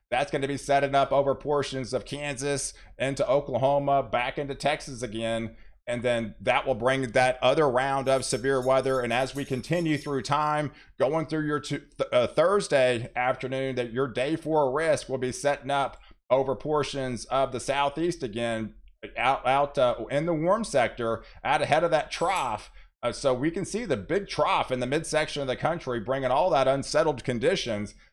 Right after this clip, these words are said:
And that's where the severe threat is gonna be still high for the next, uh, several days to come. But as this moves through on the backside, we've got a pretty significant ridge that's gonna be building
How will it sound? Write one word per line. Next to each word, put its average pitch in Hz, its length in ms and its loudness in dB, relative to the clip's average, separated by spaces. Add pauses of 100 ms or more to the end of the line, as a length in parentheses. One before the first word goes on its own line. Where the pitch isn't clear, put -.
(160)
And 117 160 -4
that's 156 280 0
where 143 120 2
the 127 120 0
severe 143 340 -2
threat 120 320 0
is 110 160 -4
gonna 135 160 -4
be 131 140 -4
still 175 320 2
high 139 480 2
for 131 160 -2
the 120 80 -2
next, 135 340 -4
uh, 113 80 -4
several 147 480 0
days 135 380 -2
to 101 100 -8
come. 120 540 0 (340)
But - 140 2
as 262 280 2
this 220 220 0
moves 190 340 2
through 190 300 2
on 143 100 2
the 139 60 2
backside, 131 600 2
we've 175 160 -2
got 403 140 -2
a 349 40 -6
pretty 202 280 0
significant 143 680 -4
ridge 139 380 0
that's 123 140 -6
gonna 131 160 -4
be 123 100 -4
building 131 680 -2